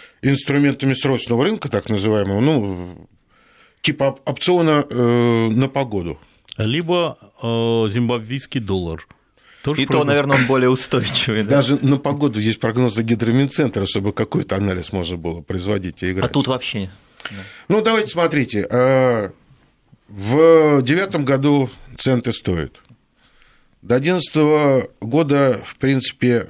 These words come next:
Speaker 1: э, там, ну, где-то там до доллара, хотя тоже там нехилый рост,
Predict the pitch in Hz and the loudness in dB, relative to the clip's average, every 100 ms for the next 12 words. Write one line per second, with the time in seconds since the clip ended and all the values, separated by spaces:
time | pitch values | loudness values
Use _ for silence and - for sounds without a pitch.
0 | - 101 101 98 90 110 107 92 82 _ | -8 -6 -4 -4 -4 -2 -2 -4 -8 _
1 | _ _ _ _ _ _ _ - 120 110 | _ _ _ _ _ _ _ -2 -2 0
2 | 120 107 - 98 92 _ 92 117 110 110 | -2 -2 -4 -6 -8 _ -4 -2 0 0
3 | 101 87 - _ _ _ _ - - - | -2 -6 -10 _ _ _ _ -20 -20 -20
4 | _ _ _ - - 104 107 139 107 90 | _ _ _ -12 -8 -6 -4 -4 -4 -4
5 | 92 87 82 - 98 113 113 87 90 85 | -6 -6 -8 -6 -2 -2 -2 -4 -4 -6